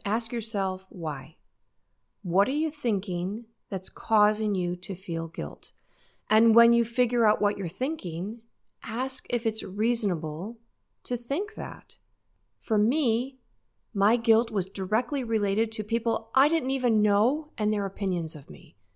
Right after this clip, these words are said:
or just their opinions, that I should be breastfeeding, that breastfeeding, come hell or high water, is the most important thing in the world. Now, I really believe it's important, but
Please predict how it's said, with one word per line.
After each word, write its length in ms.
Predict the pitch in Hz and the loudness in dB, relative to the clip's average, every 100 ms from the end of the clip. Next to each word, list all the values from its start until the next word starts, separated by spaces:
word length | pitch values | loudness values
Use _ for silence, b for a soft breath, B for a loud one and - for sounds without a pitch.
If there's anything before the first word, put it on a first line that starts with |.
| _ _ _ - | _ _ _ 0
or 140 | 208 | 2
just 320 | 190 196 - | 2 -2 0
their 180 | 185 170 | 2 2
opinions, 720 | - - 170 156 - - - _ _ _ _ _ _ - | 0 -4 -4 -4 -8 -12 -12 _ _ _ _ _ _ -6
that 100 | 175 | -2
I 300 | 165 170 - _ | 0 -2 -8 _
should 520 | - - 208 208 185 | -12 -2 2 4 2
be 100 | 196 | -2
breastfeeding, 800 | 180 180 175 - - 147 135 - - _ _ _ _ - | 2 2 2 -2 -6 -10 -12 -18 -20 _ _ _ _ 0
that 280 | 185 - - | 0 0 2
breastfeeding, 720 | 202 214 214 - 185 160 160 | 6 6 4 0 0 0 -4
come 180 | 185 156 | -4 0
hell 220 | 170 196 | 4 4
or 100 | 190 | 4
high 140 | 196 | 2
water, 500 | 190 175 175 143 - - | 4 2 2 0 -10 -12
is 140 | 175 | -2
the 80 | 185 | 2
most 240 | 180 175 | 2 2
important 480 | 175 - 196 196 185 | -2 -2 -2 -2 -2
thing 160 | 202 196 | -2 -2
in 80 | |
the 80 | 196 | -2
world. 420 | 180 180 170 - _ b b b | -2 -2 -2 -6 _ b b b
Now, 200 | 226 220 | 2 4
I 100 | 247 | 2
really 360 | 254 226 247 190 | 2 2 2 2
believe 360 | 185 196 220 | 0 0 0
it's 140 | 180 - | -2 -4
important, 600 | 165 - 311 156 156 - _ _ _ _ _ | -6 -4 -4 -4 -8 -14 _ _ _ _ _
but 320 | 214 202 - | 2 2 0